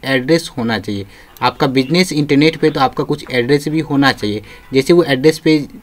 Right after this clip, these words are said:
ब्राउज़र में आपके वेबसाइट के एड्रेस डाले, डब्ल्यू डब्ल्यू डॉट जो भी आपकी वेबसाइट डॉट कॉम हो वो डाले तो वो डायरेक्ट आपकी वेबसाइट पे पहुंच जाए। तो ये एक तरह का आपके एड्रेस हो गया।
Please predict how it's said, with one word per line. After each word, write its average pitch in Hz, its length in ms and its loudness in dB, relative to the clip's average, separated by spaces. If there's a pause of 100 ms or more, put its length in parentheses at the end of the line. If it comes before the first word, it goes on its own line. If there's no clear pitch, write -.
(260)
ब्राउज़र 120 640 -2
में 143 120 4
आपके 131 300 2 (440)
वेबसाइट 123 420 2
के - 140 -2
एड्रेस 123 380 2
डाले, 131 180 0
डब्ल्यू 120 300 0
डब्ल्यू 120 240 0
डॉट 120 400 2 (120)
जो 117 160 -2
भी 143 80 2
आपकी 131 180 0
वेबसाइट 120 480 0
डॉट 117 220 -2
कॉम 127 220 0
हो 123 160 0 (300)
वो 147 140 6
डाले 147 260 4
तो 156 100 2
वो 139 60 2
डायरेक्ट 135 260 2
आपकी 131 240 -2
वेबसाइट 120 460 -2
पे 151 120 -2
पहुंच 110 360 -4
जाए। 95 140 -10 (300)
तो 123 60 -4
ये 151 260 6
एक 185 140 2
तरह 165 160 2
का 175 140 0
आपके 156 340 0 (120)
एड्रेस 127 600 0
हो - 140 -14
गया। 98 220 -4